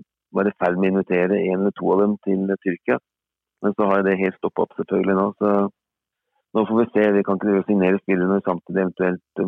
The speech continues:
vurderer permitteringer, så dette er, eh, lagt på is for hele fotballverdenen, har jeg inntrykk av. Det er, eh, jeg pleier å få en åtte ti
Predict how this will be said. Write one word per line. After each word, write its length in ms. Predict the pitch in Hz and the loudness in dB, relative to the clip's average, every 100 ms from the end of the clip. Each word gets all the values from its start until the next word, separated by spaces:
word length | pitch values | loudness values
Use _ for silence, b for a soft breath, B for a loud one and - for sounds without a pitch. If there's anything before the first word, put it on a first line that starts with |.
| 95 | -2
vurderer 340 | 95 90 90 | 0 0 0
permitteringer, 640 | 95 98 - 90 90 101 104 | -2 -2 0 -2 0 -2 -2
så 140 | 104 101 92 - _ _ _ - | 0 0 -2 -8 _ _ _ -4
dette 220 | 104 - | -2 0
er, 260 | 110 104 101 104 | 2 2 2 2
eh, 180 | 101 - _ _ _ - | 0 -2 _ _ _ -2
lagt 160 | 98 - | -2 -2
på 80 | 110 | -2
is 280 | 98 95 - | -2 -4 -2
for 160 | 104 | -4
hele 300 | 92 85 87 90 | 0 0 -2 -4
fotballverdenen, 680 | - - 98 98 95 90 92 | -10 -4 0 2 2 0 0
har 140 | 107 | 0
jeg 60 | 95 | 0
inntrykk 240 | - 85 | -4 -4
av. 80 | 90 | 0
Det 80 | 95 90 | 2 2
er, 140 | 92 | 2
eh, 220 | 92 92 95 _ _ _ _ _ _ | 2 0 -2 _ _ _ _ _ _
jeg 120 | - 104 | -4 0
pleier 160 | 104 104 | 0 0
å 80 | |
få 140 | - 98 98 | 0 2 2
en 140 | 101 | 2
åtte 300 | 101 - - 95 | 0 -4 -6 -8
ti 140 | - | -6